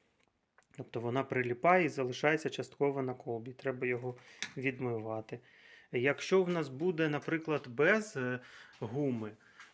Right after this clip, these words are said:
то буде проблема, що в нас досить, е, висока теп-, теплопровідність у металу, і буде локально в нас переохолодження, якщо ми зажмемо.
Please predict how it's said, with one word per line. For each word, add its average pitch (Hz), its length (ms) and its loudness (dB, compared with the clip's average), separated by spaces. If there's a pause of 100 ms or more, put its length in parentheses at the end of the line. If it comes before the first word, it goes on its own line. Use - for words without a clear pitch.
то 131 220 2
буде 160 360 -2 (300)
проблема, 151 560 2
що - 180 -8
в 123 60 -4
нас 135 340 -2
досить, 131 600 -6
е, 139 80 -4
висока 123 480 -4
теп-, 127 360 -2
теплопровідність 139 1300 -6
у 120 180 -6
металу, 120 640 -2 (280)
і 131 120 -4
буде 147 320 0
локально 143 600 4
в 123 60 0
нас 127 320 0
переохолодження, 135 880 2
якщо 110 260 -8
ми 110 120 -8
зажмемо. 110 580 -8